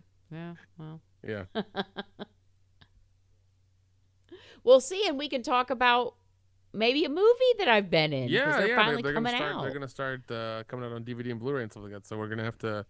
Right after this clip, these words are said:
Speaker 2: we may have to do
Speaker 1: Yes.
Speaker 2: some, some reviews for them, or sh-, or show some, some, you know, some of your, um, some of your scenes on Instagram or Facebook or whatever like that. So.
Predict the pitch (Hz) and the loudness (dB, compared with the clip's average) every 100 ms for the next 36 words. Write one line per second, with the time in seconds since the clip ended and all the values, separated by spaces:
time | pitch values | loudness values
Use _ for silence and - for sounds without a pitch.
0 | _ _ _ _ _ _ - 113 120 131 | _ _ _ _ _ _ -8 -4 0 0
1 | 131 120 - 127 123 131 120 113 113 _ | -2 -4 -4 -2 0 -2 -4 -6 -10 _
2 | _ _ _ - 127 120 120 123 131 - | _ _ _ -6 -2 0 0 0 0 -2
3 | 123 117 117 113 107 - 73 107 113 - | -4 -2 -2 -4 -8 -12 -12 -8 -8 -4
4 | 120 113 - 110 113 - 113 110 107 107 | -2 -2 -4 -6 -6 -8 -8 -8 -8 -8
5 | 107 - 120 110 107 107 107 71 104 104 | -10 -10 -10 -10 -8 -8 -6 -6 -8 -8
6 | 104 104 107 - _ _ - - - - | -10 -12 -14 -18 _ _ -20 -20 -20 -20
7 | - - - - - - - - 127 120 | -20 -20 -20 -20 -20 -20 -20 -10 -4 -4
8 | 113 - 123 120 113 113 113 117 - 110 | -4 -4 -2 0 0 -2 -4 -6 -8 -8
9 | 110 107 104 117 113 - 110 107 104 104 | -6 -6 -8 -6 -8 -8 -10 -8 -6 -6
10 | 101 101 95 98 101 - 98 98 | -8 -10 -10 -10 -10 -10 -10 -10